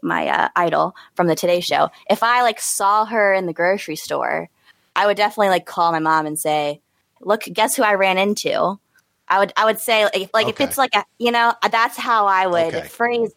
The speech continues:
Speaker 1: that, you know, like, "Oh, I ran into Hoda at the grocery store," you know,
Speaker 2: Uh-huh.
Speaker 1: like, "Oh, oh, I ran into Peter in the hotel lobby," you know?
Speaker 2: Yeah, I guess so.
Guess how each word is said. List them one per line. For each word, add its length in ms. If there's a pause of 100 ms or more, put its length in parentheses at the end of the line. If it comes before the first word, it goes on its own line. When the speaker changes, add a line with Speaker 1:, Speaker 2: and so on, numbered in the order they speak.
Speaker 1:
that, 320
you 120
know, 160
like, 200
"Oh, 100
I 120
ran 200
into 200
Hoda 260
at 160
the 80
grocery 360
store," 460 (400)
you 80
know, 60
Speaker 2:
Uh-huh. 160
Speaker 1:
like, 200
"Oh, 280 (180)
oh, 160
I 140
ran 240
into 220
Peter 380
in 220
the 100
hotel 440
lobby," 520 (240)
you 120
know? 320
Speaker 2:
Yeah, 420 (160)
I 120
guess 220
so. 300